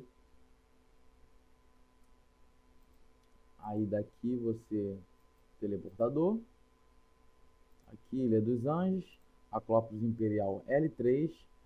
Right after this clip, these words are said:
Nós precis-, precisamos ir pra onde? Cadê o item?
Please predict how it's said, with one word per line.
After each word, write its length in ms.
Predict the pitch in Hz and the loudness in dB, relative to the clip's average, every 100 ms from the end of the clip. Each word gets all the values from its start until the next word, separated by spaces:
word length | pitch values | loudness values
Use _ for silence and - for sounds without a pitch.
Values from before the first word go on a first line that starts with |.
| - - - _ | -20 -20 -20 _
Nós 120 | 104 98 | -14 -8
precis-, 380 | 110 104 110 110 | -8 -4 -4 -4
precisamos 600 | 113 110 104 117 127 104 | -8 -6 -2 0 2 0
ir 80 | 120 | -2
pra 180 | 123 123 | 2 2
onde? 560 | 107 131 156 143 156 151 147 - - - - - - _ - - - | 4 2 0 -2 -4 -4 -10 -20 -20 -20 -20 -20 -20 _ -20 -20 -12
Cadê 180 | 107 | 0
o 160 | 107 104 | 2 2
item? 240 | 95 - | 0 -4